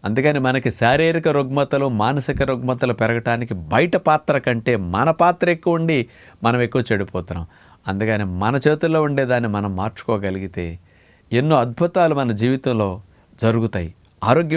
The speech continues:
విషయంలో ముఖ్యంగా. దానికి మన లైఫ్ స్టైల్ చాలా కారణం. కాబట్టి మనం మన జీవనశైలిని, మన ఆహారపు అలవాట్లను ఎట్లా మార్చుకోగలిగితే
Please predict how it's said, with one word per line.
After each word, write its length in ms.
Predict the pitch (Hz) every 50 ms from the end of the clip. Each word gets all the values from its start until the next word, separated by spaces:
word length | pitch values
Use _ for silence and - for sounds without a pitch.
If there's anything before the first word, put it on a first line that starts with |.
| 147
విషయంలో 280 | 117 - 127 113 107 101 95
ముఖ్యంగా. 380 | 87 - - 92 82 80 76 - - _ _ _ _ _ _ _ _ _ _ -
దానికి 560 | - 92 98 98 117 139 151 - - 117 98 92 87 -
మన 200 | 98 101 98 98 92 90 92
లైఫ్ 180 | 101 113 110
స్టైల్ 300 | - - - 110 101 101 95 -
చాలా 220 | 95 82 80 80 92 - - -
కారణం. 340 | 82 78 78 78 82 87 - _ _ _ _ _ _ _ _ _ _ _ _ _ _ -
కాబట్టి 480 | - 90 90 - 101 95 - - 95 85 82 - _ _ _ _ _ _ _ _ -
మనం 360 | - 87 90 107 113 127 123 - - -
మన 140 | 101 98 101 92 87 92
జీవనశైలిని, 720 | 113 131 147 160 160 165 147 - - 135 131 131 135 139
మన 160 | 123 113 101 98
ఆహారపు 380 | 95 90 85 107 110 107 - 107
అలవాట్లను 480 | 101 98 95 95 90 92 - 95 90
ఎట్లా 220 | 90 87 - - 90
మార్చుకోగలిగితే 960 | 85 85 85 85 85 - - - 95 92 92 87 85 87 87 87 - -